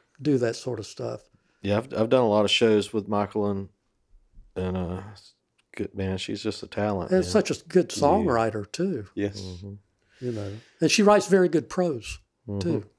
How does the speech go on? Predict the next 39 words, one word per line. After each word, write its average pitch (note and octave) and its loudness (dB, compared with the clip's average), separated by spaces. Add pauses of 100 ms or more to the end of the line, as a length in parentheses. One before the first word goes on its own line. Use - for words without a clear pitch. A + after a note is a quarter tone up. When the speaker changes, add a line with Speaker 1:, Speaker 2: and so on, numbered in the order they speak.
(120)
Speaker 1:
She G2 -4
just, C#3 -4
Speaker 3:
Mm-hmm. B2+ -14 (320)
Speaker 1:
she - -10
can C3+ -2
write C3+ 4
a A#2 0
paragraph. G#2+ -2
And A2 -16
it's A2+ -12
Speaker 3:
Sh-, - -12 (200)
she's - -4
just - -4
an F2+ -4
exceptional - -4
talent. D#2 -10 (100)
She's F#2+ -12
Speaker 2:
Mm-hmm. F#2 -12
Speaker 3:
just, G2 -14
Speaker 1:
Yeah. A2+ 0
Speaker 3:
uh, G2+ -4 (380)
one F#2+ -4
of F2+ -6
those F#2+ -6
that - -16
come G2 -4
along, F#2 -4
you F#2 -8
know, F2+ -6
and, F2 -10 (640)
yeah, G2+ 0
so G2 -6
we're, F#2 -2
we're, F#2 -2
uh, F2 -2 (380)
uh, G1+ -8 (280)
all, F#2 -6 (100)
uh, F#2+ -6 (760)
grateful, G2 0